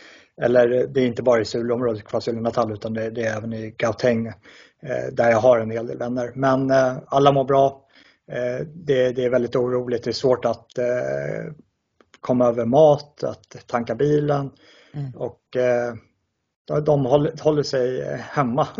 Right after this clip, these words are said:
Speaker 2: Ja. Men alltså, går den här situationen i Sydafrika egentligen att lösa? Vad, vad skulle krävas för det?
Speaker 1: Det som skulle krävas för en långsiktig lösning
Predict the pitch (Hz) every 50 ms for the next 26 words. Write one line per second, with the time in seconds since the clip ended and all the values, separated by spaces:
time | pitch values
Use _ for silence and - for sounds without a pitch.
0 | - - - _ _ _ _ _ _ _ - - 170 156 151 135 - - _ _
1 | _ _ _ _ _ _ _ _ _ - - - - - - - - - 254 277
2 | 294 - - 285 - 339 302 294 - - 233 233 240 339 349 311 214 170 160 165
3 | 170 185 269 359 381 320 - - 226 214 - 214 208 - - 262 254 208 160 156
4 | 151 151 147 147 151 147 - - 180 190 214 190 165 143 139 131 - - 143 139
5 | - 139 139 151 165 180 180 156 147 - - 117 131 131 104 117 120 117 113 -
6 | _ _ _ _ _ - 175 170 175 175 190 254 339 370 - - - - 107 110
7 | 156 160 214 220 - - 214 262 247 - - 240 226 240 - - - - 226 254
8 | 302 320 254 156 - 139 156 - - 285 330 - - - 127 151 143 _ _ _
9 | _ _ _ _ _ _ _ _ _ _ _ _ _ _ _ _ _ _ _ _
10 | - - - - 156 160 160 160 - 160 147 - - 156 180 196 - 220 208 156
11 | 135 117 - - 135 131 127 135 127 123 117 - - 185 - - - 196 160 123
12 | 107 - - - 117 113 147 151 147